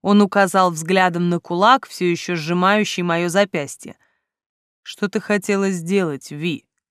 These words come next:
Я аккуратно вынула руку из захвата, да он и не удерживал.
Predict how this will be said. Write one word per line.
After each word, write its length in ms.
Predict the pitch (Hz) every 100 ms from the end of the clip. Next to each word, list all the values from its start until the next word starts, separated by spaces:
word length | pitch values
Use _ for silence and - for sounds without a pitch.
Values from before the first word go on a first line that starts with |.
| _ _ _ _ _ _
Я 280 | 185 214 233
аккуратно 500 | 196 202 208 208 190
вынула 400 | 190 190 175 170
руку 320 | 185 185 170
из 100 | 160
захвата, 680 | 151 165 - 214 233 220 151 - _ _ _ _ -
да 320 | 185 180 190
он 240 | 196 208 190
и 180 | 180
не 160 | 180 180
удерживал. 760 | 185 160 143 127 120 117 117